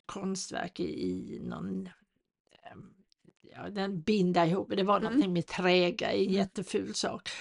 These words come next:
Speaker 1: Och köpte jag <laughs> den. Den ligger i en låda. Och men det, alltså det,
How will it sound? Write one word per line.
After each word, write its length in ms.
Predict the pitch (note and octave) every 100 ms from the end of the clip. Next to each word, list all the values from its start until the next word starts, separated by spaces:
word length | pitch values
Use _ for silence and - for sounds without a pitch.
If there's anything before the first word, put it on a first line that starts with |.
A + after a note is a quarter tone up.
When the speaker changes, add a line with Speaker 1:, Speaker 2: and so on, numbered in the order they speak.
| - -
Speaker 1:
Och 60 | G#3+
köpte 520 | - F3 B3 - -
jag 80 | F#3 - - -
<laughs> 140 | C4+ -
den. 120 | E4 F4+ E4
Den 200 | D#4+ A#3+
ligger 320 | G#3+ C4+ G3+ F#3
i 120 | G3+
en 140 | G#3
låda. 540 | B3+ A#3 A#3+ G#3 G3+ - - - -
Och 80 | B3
men 240 | D4 D4+ D4 B3
det, 160 | B3
alltså 240 | - -
det, 100 | B3